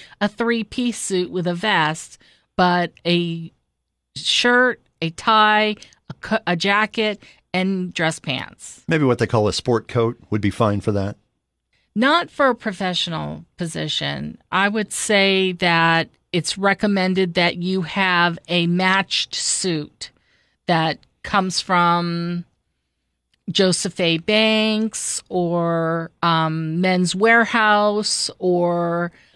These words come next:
Speaker 1: another fine retail establishment.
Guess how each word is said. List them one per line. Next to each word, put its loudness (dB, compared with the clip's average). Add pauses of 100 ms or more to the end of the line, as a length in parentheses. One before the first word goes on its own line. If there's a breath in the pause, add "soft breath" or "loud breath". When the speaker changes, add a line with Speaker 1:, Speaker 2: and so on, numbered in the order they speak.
(180 soft breath)
Speaker 1:
another 2
fine 0 (580)
retail 0
establishment. -4